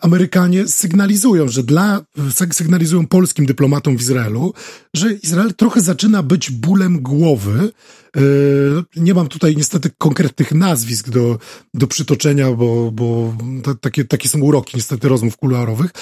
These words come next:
ale widać to trochę, że jeśli rzeczywiście pojawia się to na pierwszych stronach publicystyki, pojawia się to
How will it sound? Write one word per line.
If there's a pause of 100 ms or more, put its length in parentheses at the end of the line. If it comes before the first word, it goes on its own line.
(240)
ale
widać
to
trochę, (200)
że
jeśli
rzeczywiście
pojawia
się
to (400)
na
pierwszych
stronach
publicystyki,
pojawia
się
to